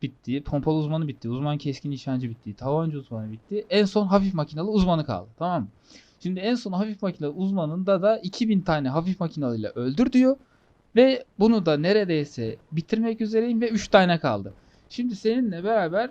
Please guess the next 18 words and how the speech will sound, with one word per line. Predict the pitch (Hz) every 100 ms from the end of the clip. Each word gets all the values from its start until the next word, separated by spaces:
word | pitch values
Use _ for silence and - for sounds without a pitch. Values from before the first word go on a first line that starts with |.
| - _ _ _ -
işte | 160 - 151
eğlence | 170 185 196 196
moduna | 190 180 190 196 190 135
girip, | 143 165 - - - -
eğlence | 135 147 165 175
modunda | 170 165 170 156 156 156 _
teçhizat | 151 135 151 165 160
yağmuru | 147 135 139 143 135
veya | 120 120
işte | 120 - 123
tüm | - 151
silahlara | - 120 117 107 120
denk | 156 156
gelip | 120 - -
orada | 185 190 170 135 120
hafif | 156 190 190
makinalı | 143 - 101 -
alıp | 170 185